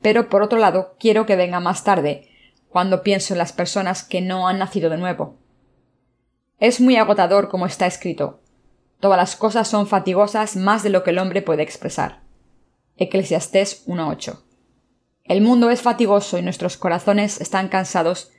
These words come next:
de tanto trabajar. Esta semana hemos tenido tanto trabajo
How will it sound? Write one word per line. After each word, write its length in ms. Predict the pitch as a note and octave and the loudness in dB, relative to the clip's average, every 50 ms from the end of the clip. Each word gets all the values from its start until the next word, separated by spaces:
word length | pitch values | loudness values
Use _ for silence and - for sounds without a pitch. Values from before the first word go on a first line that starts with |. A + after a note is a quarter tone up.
| _ _ _ _ _ _ | _ _ _ _ _ _
de 80 | F#3 | -4
tanto 280 | - F#3 F3 F3+ E3 F3+ | -2 0 0 0 0 0
trabajar. 540 | F3 E3 D3+ E3 - - D#3 C3+ - - _ _ _ _ _ _ _ _ _ _ _ _ _ _ _ _ _ _ _ _ _ _ _ _ _ _ _ _ | 2 2 0 0 -2 -2 -6 -6 -8 -10 _ _ _ _ _ _ _ _ _ _ _ _ _ _ _ _ _ _ _ _ _ _ _ _ _ _ _ _
Esta 240 | - A3 A3+ A3 B3 | 0 0 0 2 0
semana 440 | G#3+ A#3+ A#3+ A#3 A#3 A3+ A3+ A3 G#3+ | 0 2 2 2 2 2 2 2 2
hemos 240 | G#3 G#3+ A3 G#3+ - | 2 2 0 0 -2
tenido 400 | - G3 G3+ G3+ G3+ G#3 G3+ G3+ | -2 0 2 2 2 2 2 2
tanto 320 | - G#3 G#3+ G#3 A3 G#3+ | 2 2 2 2 0 -2
trabajo 480 | G#3+ G#3+ G3+ F#3 F3 - F3+ - - | -2 0 0 0 0 0 -2 -4 -4